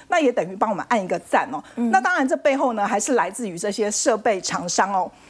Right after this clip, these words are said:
Speaker 1: 那其实呢，呃，比如说以这个半导体制程来说，
Speaker 2: 嗯。
Speaker 1: 我们知道从这个奈米嘛，越来越小，
Speaker 2: 对。
Speaker 1: 比如说以前可能是十四奈米、
Speaker 2: 嗯。
Speaker 1: 十奈米，然后现在到三奈米哦，那其实就代表你必须要清洗这个晶圆上面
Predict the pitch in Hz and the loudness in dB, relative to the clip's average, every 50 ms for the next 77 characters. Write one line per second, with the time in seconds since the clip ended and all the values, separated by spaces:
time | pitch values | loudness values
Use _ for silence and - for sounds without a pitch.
0 | - - _ - 392 403 381 320 285 269 269 220 220 233 226 226 226 233 254 - | -20 -20 _ 0 0 0 2 0 0 0 0 2 2 2 4 2 2 -2 -2 0
1 | 220 214 202 208 202 202 220 220 - 269 277 277 240 196 175 - - - 220 220 | 0 0 2 2 2 0 0 2 2 2 2 2 0 -4 -4 -2 0 0 2 0
2 | 277 254 233 196 196 - - 185 185 - 254 233 208 208 170 143 170 143 165 175 | 0 0 0 0 -2 -2 -4 -8 -8 -6 -6 -4 -4 -4 -2 0 0 0 0 0
3 | - 190 170 165 175 - - 226 226 208 196 190 240 320 330 320 320 - 240 214 | 0 0 0 0 0 -2 -4 -4 -4 -2 0 0 2 2 2 2 0 0 -2 -2
4 | 208 - 285 262 240 285 277 247 208 190 175 151 156 156 131 139 - - - - | 0 0 0 2 2 2 2 0 -2 -4 -6 -4 -4 -4 -4 -6 -8 -14 -6 0
5 | 311 294 254 - 214 240 233 220 220 - 156 135 208 190 196 214 214 262 262 262 | 2 4 4 2 2 0 0 0 0 0 0 0 0 0 0 0 2 0 0 0
6 | 262 - - - - 208 - - 196 208 - 190 196 214 254 269 254 233 220 - | -2 -6 -14 -10 -8 -2 0 0 2 2 0 0 0 -2 -2 -2 -2 -4 -4 -2
7 | 302 269 254 240 220 208 180 175 170 165 240 240 220 208 226 233 233 254 262 262 | 0 2 2 4 2 2 -2 -6 -8 -6 -4 -4 -4 -2 -2 0 2 2 2 2
8 | 220 202 180 160 180 170 196 277 - 262 240 240 233 196 202 - - 202 214 240 | 0 -2 -2 0 2 2 2 2 0 0 2 2 2 0 0 2 2 2 2 2
9 | 226 202 180 - - 165 - - - - - - - - 392 427 - 277 269 330 | 2 0 -2 -4 -6 -8 -8 -8 -12 -20 -20 -6 0 0 0 2 2 2 2 2
10 | 311 277 - 311 233 220 226 190 180 190 185 - 269 269 254 - 269 262 269 - | 2 2 2 2 2 2 2 0 0 -2 -4 -2 -2 0 2 4 2 2 2 2
11 | 285 254 269 - - - 277 254 226 196 190 - 254 247 247 226 175 170 202 - | 2 2 2 2 0 -2 -4 -2 0 0 0 0 0 2 2 2 2 0 0 2
12 | - 226 208 226 226 180 - | 2 2 2 2 0 -2 -2